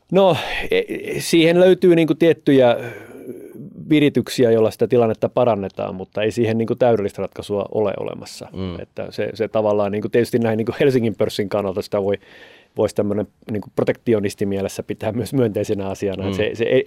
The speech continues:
Speaker 1: edesauttaa sitä muutenkin erittäin voimakasta trendiä, että yhtiöt edelleen tässä globaalissa maailmassa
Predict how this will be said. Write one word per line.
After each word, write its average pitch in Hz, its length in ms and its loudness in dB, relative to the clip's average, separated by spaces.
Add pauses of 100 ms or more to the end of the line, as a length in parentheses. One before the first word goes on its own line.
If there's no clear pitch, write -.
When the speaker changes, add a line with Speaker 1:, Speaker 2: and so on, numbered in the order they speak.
Speaker 1:
edesauttaa 110 600 2
sitä 107 300 -2 (180)
muutenkin 123 600 2 (240)
erittäin 117 380 0
voimakasta 104 480 -2
trendiä, 101 500 -2
että 92 140 -6
yhtiöt 110 380 0
edelleen 107 460 2 (480)
tässä 104 280 -4
globaalissa 101 520 0
maailmassa 98 600 -4